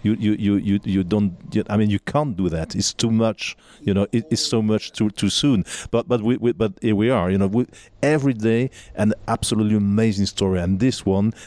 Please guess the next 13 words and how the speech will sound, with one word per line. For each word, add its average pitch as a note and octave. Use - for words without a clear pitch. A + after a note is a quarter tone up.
the -
story G2
of, F2
you F#2
know, F#2
uh, F#2
go, G2
g-, G2
you G#2
know, F#2+
reaching A2
the G2
top, -